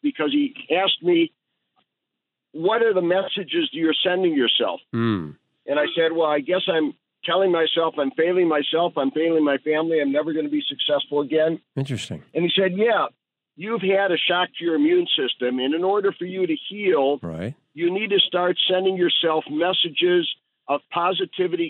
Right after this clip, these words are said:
Speaker 1: kindness, and love."
Speaker 2: I like this a lot. Continue.
Speaker 1: And I, and I created this positive visualization
Speaker 2: Oh.
Speaker 1: regimen. Forty, fifty, sixty times a day, I would put positive pictures in my mind.
Speaker 2: Great.
Speaker 1: Climbing a mountain,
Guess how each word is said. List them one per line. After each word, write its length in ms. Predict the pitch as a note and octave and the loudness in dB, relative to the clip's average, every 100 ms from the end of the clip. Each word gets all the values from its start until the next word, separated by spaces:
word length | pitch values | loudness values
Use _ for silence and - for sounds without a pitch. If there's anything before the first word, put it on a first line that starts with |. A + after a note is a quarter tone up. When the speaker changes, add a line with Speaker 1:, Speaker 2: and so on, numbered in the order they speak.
| - | -4
Speaker 1:
kindness, 400 | D#3 D#3+ D#3+ - | -2 0 0 -2
and 180 | D3 C3+ | 0 0
love." 240 | B2+ G#2 - G2 | 0 -2 -6 -6
Speaker 2:
I 120 | F#2 | -4
like 320 | F#2+ D3+ G3 | 0 0 0
this 220 | A2 E2+ | -4 -4
a 80 | G2 | -4
lot. 440 | E2+ D3+ D3 E2+ - | 0 2 2 -2 -2
Continue. 600 | C3+ - G#3 G3+ G2+ - _ _ C#3+ | -2 2 0 0 -6 -10 _ _ -2
Speaker 1:
And 120 | D3+ | 0
I, 200 | D#3+ D#3+ _ _ _ | 0 -4 _ _ _
and 160 | D#3 E3 | -2 0
I 140 | E3+ | -2
created 540 | E3+ E3 F3+ F#3 F3+ D#3+ | -4 -4 0 2 0 0
this 160 | E3 - - _ _ _ _ _ _ | -2 -4 -8 _ _ _ _ _ _
positive 520 | - G3 G3 F#3+ E3+ | -2 0 0 0 -2
visualization 1080 | C3+ F3+ F3+ D#3+ D#3 C3+ D#3 E3+ - C3 B2 - _ | 2 0 0 0 -2 2 0 2 0 -2 -4 -8 _
Speaker 2:
Oh. 300 | C3+ A#2+ F2+ - _ _ - | -10 -8 -10 -16 _ _ -12
Speaker 1:
regimen. 760 | A#2+ F#3 F#3+ E3 C#3 G3 C3 C3 | -4 -2 0 2 2 2 0 0
Forty, 260 | E3+ F#3 F3+ | 0 0 0
fifty, 380 | - F3 - E3 E3+ | -2 -2 -2 0 0
sixty 320 | E3 - D#3 | 0 -2 -2
times 360 | E3 D#3 D#3 C#3+ | 0 0 2 0
a 20 | |
day, 240 | C3+ D3+ | 2 2
I 80 | D3+ | 2
would 200 | D3+ D3 | 0 -2
put 200 | D#3+ D#3 | -4 -6
positive 560 | - E3 D#3+ D#3 D#3 C#3+ - _ - | -4 0 0 0 0 -2 -6 _ -6
pictures 480 | F#3+ - D#3+ C#3+ C3 | -4 -4 -2 -2 0
in 120 | C3+ | 2
my 180 | C3+ C3 | 2 2
mind. 440 | B2+ B2+ B2+ B2+ | 0 0 0 0
Speaker 2:
Great. 420 | G2+ B2 D3 - - | 0 0 0 -4 -4
Speaker 1:
Climbing 360 | F3 F3 F3 | 0 2 2
a 40 | D#3 | 2
mountain, 600 | D#3 E3 E3 E3 E3 | 2 0 0 0 -2